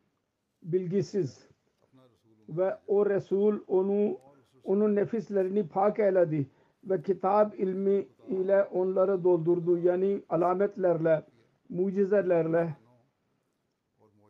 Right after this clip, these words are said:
kesinlik mertebesine onları ulaştırdı. <clears throat> Ve Allah'ı tanımanın, tanımak ile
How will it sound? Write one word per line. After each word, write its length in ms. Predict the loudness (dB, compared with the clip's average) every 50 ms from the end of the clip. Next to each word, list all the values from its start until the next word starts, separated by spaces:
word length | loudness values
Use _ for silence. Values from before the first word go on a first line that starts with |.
| _ -10
kesinlik 600 | -8 -8 -8 -6 -6 -6 -6 -6 -6 -8 -6 -4
mertebesine 640 | -4 -4 -2 -4 -4 -4 -4 -4 -2 -4 -4 -4
onları 400 | -4 -4 -4 0 0 0 0 0
ulaştırdı. 720 | 0 0 0 0 0 -2 -2 -2 -2 -2 0 -2 -2 -2 -4 _ _ _ _ _ _ _ _ _ _ _ _ _ _ _ _ _ _ -4
<clears throat> 140 | -2 -2 -2 2 4 4 6 6 4 4 0 -2 -6 -10 -16 -18 _ _ _ _ _ _ _ -10
Ve 140 | -8 -4 -2
Allah'ı 360 | 0 2 2 4 2 2 0
tanımanın, 800 | -2 -4 -2 -2 -2 0 -2 0 0 2 2 2 0 -2 -4 -6
tanımak 560 | -10 -6 -4 -2 0 0 0 0 0 -2 -4 -8 -16 -10
ile 420 | -6 0 2 2 2 2 2 0